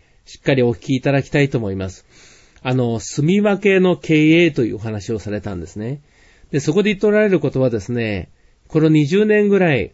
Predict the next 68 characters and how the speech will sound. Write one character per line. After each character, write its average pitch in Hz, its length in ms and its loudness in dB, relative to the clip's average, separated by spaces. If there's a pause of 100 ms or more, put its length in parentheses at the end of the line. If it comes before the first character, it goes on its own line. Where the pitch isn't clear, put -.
(120)
我 131 180 -2
々 156 280 2
が 156 180 2
ご 185 140 2
く 202 120 -2
普 - 140 -8
通 156 120 -4
に 147 100 2
言 147 80 0
っ - 20 -6
て 147 140 2
た 127 100 0
経 135 240 2
営 151 60 4
の 147 80 2
や 143 60 2
り 143 100 0
方 143 260 -2
と 131 300 -4 (200)
全 135 180 0 (220)
く 208 60 0
違 202 320 0
う 202 60 0
こ 202 100 0
と 196 80 0
な 147 140 0
ん 104 40 -6
で 92 80 -10
す。 - 140 -18 (560)
や 165 140 2
は 233 80 2
り 180 80 4
こ 190 160 2
の 208 80 4
二 170 120 2
十 240 160 -2
年 277 160 0
ぐ 262 80 2
ら 233 100 4
い - 20 2
の 139 100 0
教 147 160 -4
科 165 140 -2
書 135 120 -6
は 110 280 -4
間 110 140 -6
違 294 320 -2
っ - 20 -18
て - 120 -2
い 147 60 4
た 147 160 0
と 127 80 -2
思 98 160 -4
い 90 60 -8
ま 76 160 -14
す。 - 180 -20 (560)
え 135 140 2
ー、 - 20 0
市 131 220 -4
場 208 200 2
原 233 180 2
理 170 140 2
を 110 120 0
導 120 240 0
入 143 160 2
す 139 120 -8
れ 139 120 0
ば、 107 400 -6